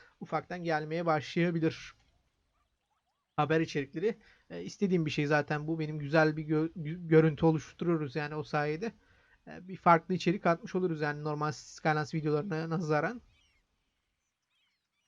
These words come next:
Bu, bu da bizim tarzımız oluyor yani ufaktan aslında baka-, bakılırsa ama,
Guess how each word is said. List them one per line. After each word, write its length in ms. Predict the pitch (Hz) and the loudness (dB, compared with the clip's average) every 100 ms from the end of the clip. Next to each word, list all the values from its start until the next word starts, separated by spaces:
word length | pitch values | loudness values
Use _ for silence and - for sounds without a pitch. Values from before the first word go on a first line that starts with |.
| - | -4
Bu, 260 | 160 202 | -4 -2
bu 60 | 185 | 2
da 140 | 190 | 4
bizim 200 | 196 196 | 4 2
tarzımız 420 | 180 165 147 151 143 | 4 4 4 -2 -4
oluyor 180 | 147 | -4
yani 220 | 151 143 156 | -2 -6 -6
ufaktan 360 | - 151 156 | -6 -6 -6
aslında 340 | 151 - 160 151 | -8 -8 -8 -6
baka-, 260 | 151 165 185 | -6 -8 0
bakılırsa 480 | 156 147 151 - | 0 2 -4 -4
ama, 160 | 220 277 | -10 -12